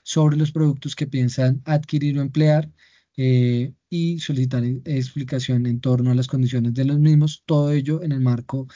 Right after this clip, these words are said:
del contrato suscrito entre las partes. Ahora bien, en el caso en concreto, eh, cabe, cabe también señalar, eh,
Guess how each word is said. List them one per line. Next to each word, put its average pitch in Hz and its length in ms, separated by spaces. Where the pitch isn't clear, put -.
del 127 160
contrato 127 640
suscrito 131 880
entre 135 380
las 120 200
partes. - 540
Ahora 147 160
bien, 156 180
en 139 120
el 135 60
caso 143 280
en 151 60
concreto, 170 760
eh, 135 340
cabe, 131 580
cabe 143 240
también 135 340
señalar, 131 600
eh, 127 480